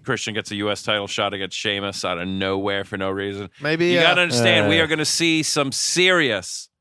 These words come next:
Speaker 1: pre-show garbage. Maybe it's gonna be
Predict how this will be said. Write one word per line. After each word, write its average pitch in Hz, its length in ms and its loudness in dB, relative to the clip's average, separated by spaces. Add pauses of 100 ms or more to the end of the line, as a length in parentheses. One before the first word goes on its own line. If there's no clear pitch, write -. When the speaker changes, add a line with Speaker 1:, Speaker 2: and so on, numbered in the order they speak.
(380)
Speaker 1:
pre-show 147 960 2
garbage. 123 680 0 (720)
Maybe 131 360 4
it's 135 100 -4
gonna 143 220 2
be 139 400 -2